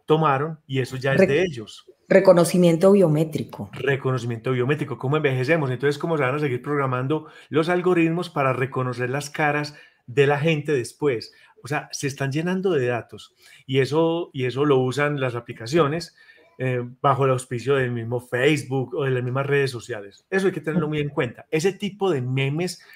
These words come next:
Speaker 1: o de fábricas de memes sí es muy importante porque estamos alimentando una inteligencia artificial sin saberlo.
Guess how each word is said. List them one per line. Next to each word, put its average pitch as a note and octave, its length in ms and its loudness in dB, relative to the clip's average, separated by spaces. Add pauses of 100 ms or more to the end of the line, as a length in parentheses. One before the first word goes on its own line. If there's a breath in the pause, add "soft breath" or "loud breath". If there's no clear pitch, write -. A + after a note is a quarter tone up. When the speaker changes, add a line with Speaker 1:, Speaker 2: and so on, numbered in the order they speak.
(140 soft breath)
Speaker 1:
o C3 140 2
de B2+ 100 0
fábricas C#3+ 640 0
de A#2+ 120 -4
memes C3+ 420 -4
sí C3+ 100 -6
es C3 80 -4
muy D3+ 120 -4
importante E3 480 -6
porque C#3 260 -10
estamos C#3 300 -6
alimentando B2 680 -4
una C#3+ 80 -4
inteligencia B2+ 420 -6
artificial A2+ 360 -16
sin A#2 60 -12
saberlo. - 360 -8